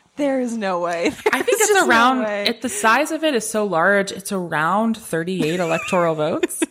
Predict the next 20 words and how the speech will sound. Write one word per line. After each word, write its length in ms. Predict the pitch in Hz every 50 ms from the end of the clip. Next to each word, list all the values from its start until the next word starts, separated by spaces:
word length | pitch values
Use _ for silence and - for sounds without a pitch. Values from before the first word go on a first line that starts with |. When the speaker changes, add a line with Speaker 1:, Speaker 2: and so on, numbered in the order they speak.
| - - - - -
Speaker 2:
<laughs> 920 | 311 - - - - - - - 247 - - - - - - - - - -
Speaker 1:
Some 180 | - - 392 440
might 200 | 508 466 - -
say 440 | - 320 262 247 240 226 226 262 247 -
one 160 | 277 302 269
of 80 | 302 254
the 80 | 233
largest 480 | 226 220 208 214 233 277 220 254 240 -
states 260 | - 233 226 220 -
in 60 | 247
America 400 | 202 190 190 185 185 185 185 -
would 140 | 170 165 175
be 100 | 180 160
equivalent 500 | 170 175 - 202 170 170 165 151 156 180 -
to 80 | 190
this. 340 | 175 160 214 - - 240 240 _ _
<laughs> 160 | - 262 311
Speaker 2:
Yeah. 540 | 180 175 175 170 160 156 156 147 147 151 170 _ _ _ _ - - -
So, 800 | 302 - - - - 294 - - - - - - - - - - 392 523 -
Speaker 1:
Anyways, 920 | 359 339 339 339 330 330 320 277 262 269 269 262 262 262 320 294 -